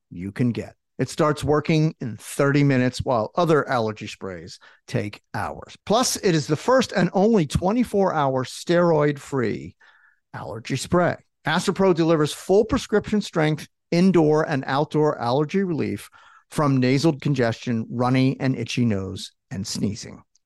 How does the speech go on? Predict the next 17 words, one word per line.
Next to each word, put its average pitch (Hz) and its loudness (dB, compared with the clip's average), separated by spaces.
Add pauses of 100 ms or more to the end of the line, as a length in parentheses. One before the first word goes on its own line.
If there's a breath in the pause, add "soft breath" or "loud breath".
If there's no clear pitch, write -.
So - 0
if 170 0
you 254 6
suffer 220 2
from 156 -2
allergies 143 -2
like 127 0
I 139 2
do, 117 -2
get 151 -2
fast-acting 160 0
nasal 160 0
allergy 170 0
symptom 220 2
relief 117 0 (440 soft breath)
with 143 0 (120)
Astepro. 107 -6